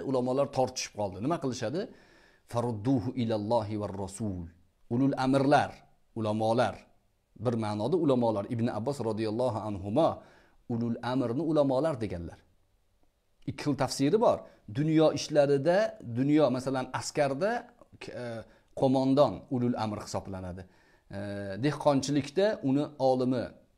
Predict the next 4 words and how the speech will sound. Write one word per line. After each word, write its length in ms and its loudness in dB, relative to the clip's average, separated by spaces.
oilada 640 4
ota, 340 4
e, 120 -12
masalan, 420 2